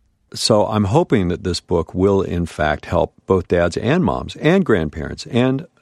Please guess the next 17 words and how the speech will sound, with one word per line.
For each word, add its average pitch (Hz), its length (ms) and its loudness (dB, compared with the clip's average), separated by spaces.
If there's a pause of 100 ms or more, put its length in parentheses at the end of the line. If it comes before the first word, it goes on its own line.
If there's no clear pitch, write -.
uncles 120 460 2
and 113 220 -2
aunts 110 400 -2
and 101 120 -4 (100)
all 143 320 4
of 110 100 -4
us 110 160 -12
who 104 80 -4
have 92 160 -2
young 92 220 0
people 87 380 -6
in 90 100 -4
our 87 100 2
lives 82 320 -2
whom 95 380 0
we 92 140 2
love 80 420 0